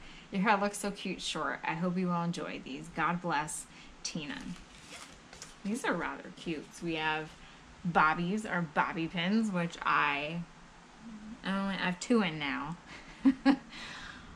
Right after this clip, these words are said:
These are, I really like this one. It looks very Victorian-ish.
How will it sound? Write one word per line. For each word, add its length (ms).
These 220
are, 200
I 120
really 320
like 240
this 240
one. 200
It 80
looks 180
very 280
Victorian-ish. 1120